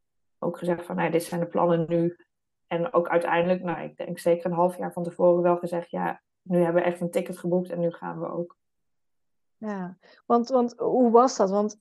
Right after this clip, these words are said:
Speaker 2: nou ja, je zei, hè, jullie kochten die camper eigenlijk nog voordat, eh, ja, de corona-uitbraak, zeg maar, kwam.
Speaker 1: Ja.
Speaker 2: Vervolgens, eh, werd jouw tweede geboren. Toen, eh, begon hier in Nederland, eh, zeg maar,
Speaker 1: Ja.
Speaker 2: eh, de corona.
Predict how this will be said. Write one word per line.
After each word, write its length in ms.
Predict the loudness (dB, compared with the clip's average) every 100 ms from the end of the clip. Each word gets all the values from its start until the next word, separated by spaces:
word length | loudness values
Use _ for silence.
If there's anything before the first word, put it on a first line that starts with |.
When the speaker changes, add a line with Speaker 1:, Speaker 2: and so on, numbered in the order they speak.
| 0
Speaker 2:
nou 180 | 2
ja, 200 | 2 0
je 180 | 2 4
zei, 260 | 6 6 6
hè, 80 | 6
jullie 280 | 4 4 4
kochten 320 | 2 0 -6
die 80 | -4
camper 340 | -2 -2 -2
eigenlijk 420 | 0 2 2 -2
nog 260 | -2 -2 -2
voordat, 540 | 4 4 4 0 2
eh, 440 | 2 2 4 2 0 -8 _ _ -20 _
ja, 260 | -8 -4 -2
de 200 | -4 -2
corona-uitbraak, 960 | 2 4 4 0 -2 -4 -2 -4 -4
zeg 200 | -8 -10
maar, 120 | -8
kwam. 240 | -2 0 2
Speaker 1:
Ja. 200 | 2 0 -14 _ _ _ _ _
Speaker 2:
Vervolgens, 640 | -4 2 2 2 -2 -2
eh, 680 | 0 2 2 2 0 -2 -6 -2
werd 260 | 0 0
jouw 160 | 0 -2
tweede 360 | 2 4 4 2
geboren. 640 | 2 6 6 6 2 0
Toen, 240 | -2 0
eh, 200 | 2 0
begon 340 | 0 2 2 2
hier 240 | 0 -2
in 80 | -2
Nederland, 500 | -2 -2 -4 -4 0
eh, 260 | 0 2 0
zeg 240 | -2 0
maar, 100 | 4
Speaker 1:
Ja. 200 | 4 4
Speaker 2:
eh, 60 | 0
de 120 | 0
corona. 640 | 2 6 8 8 6 2